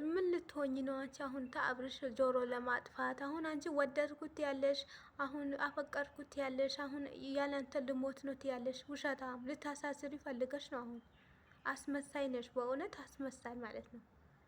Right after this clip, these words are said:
ልጁን የጓጓላት ልጁ እንኳን በደንብ ሳያየው፣ እ?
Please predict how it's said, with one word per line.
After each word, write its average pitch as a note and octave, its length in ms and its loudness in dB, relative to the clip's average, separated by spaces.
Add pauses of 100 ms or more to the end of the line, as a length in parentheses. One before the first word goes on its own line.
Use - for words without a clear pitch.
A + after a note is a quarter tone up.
(440)
ልጁን C#4 360 0
የጓጓላት B3 880 4
ልጁ A3+ 280 -4
እንኳን A#3+ 340 -4
በደንብ A#3 440 0
ሳያየው፣ A3 560 -4 (420)
እ? D#4 80 -2